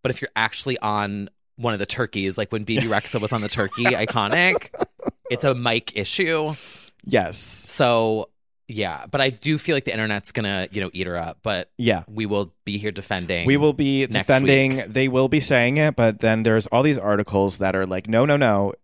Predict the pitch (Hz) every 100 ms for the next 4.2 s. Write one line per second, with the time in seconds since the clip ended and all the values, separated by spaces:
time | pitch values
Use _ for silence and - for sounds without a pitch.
0 | - 104 127 120 110 135 147 - - 123
1 | 120 - 107 104 104 95 90 87 - _
2 | _ - 104 - 110 113 110 107 98 95
3 | 95 - 101 90 - - - 90 90 69
4 | 73